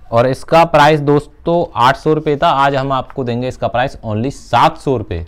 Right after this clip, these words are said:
सात सौ रुपये में दोस्तों मस-, अ, वन साइंस की मल्टीविटामिन आपको नहीं मिलेगी, इसलिए आप इसको परचेज कर सकते हैं। उसके बाद है मसल टेक की ओमेगा, ये वाली पैकिंग भी बाहर की इंडियन मेड नहीं है, ये ऑफिशियल जीएमसी इंपोर्टर का टैग है, यूएस से मेड प्रोडक्ट।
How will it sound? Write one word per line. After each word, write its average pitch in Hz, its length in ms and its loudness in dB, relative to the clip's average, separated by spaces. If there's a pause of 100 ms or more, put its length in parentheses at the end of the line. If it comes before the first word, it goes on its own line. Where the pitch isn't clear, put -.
सात 170 300 0
सौ 175 140 -6
रुपये 156 200 -6
में 147 120 -6
दोस्तों 143 340 -8
मस-, 117 240 -8
अ, 101 240 -6
वन 113 240 -4
साइंस 135 260 -8
की 139 100 -10
मल्टीविटामिन 117 720 -4 (580)
आपको 117 340 -4
नहीं 98 280 -4
मिलेगी, 135 420 -2 (200)
इसलिए 113 240 -4
आप 117 180 0
इसको 147 300 -8 (600)
परचेज 123 340 0
कर 113 180 -2
सकते - 400 -4
हैं। 147 200 -4
उसके 131 340 -4
बाद 131 260 2
है 175 60 2
मसल 139 400 0
टेक 160 240 -4
की 180 120 -4
ओमेगा, 131 400 0 (720)
ये 113 140 -2
वाली 151 280 0
पैकिंग 151 400 -4
भी 175 180 -6 (140)
बाहर 107 320 0
की 156 180 -6
इंडियन 131 280 -2
मेड 131 200 -4
नहीं 113 280 -4
है, 165 120 -12 (680)
ये 107 120 -2
ऑफिशियल 120 540 -4
जीएमसी 117 440 -4
इंपोर्टर 123 400 -4
का 127 120 -4
टैग 120 240 -6
है, 151 60 -6
यूएस 113 340 -4
से 123 80 -6
मेड 123 180 -4
प्रोडक्ट। 120 400 -6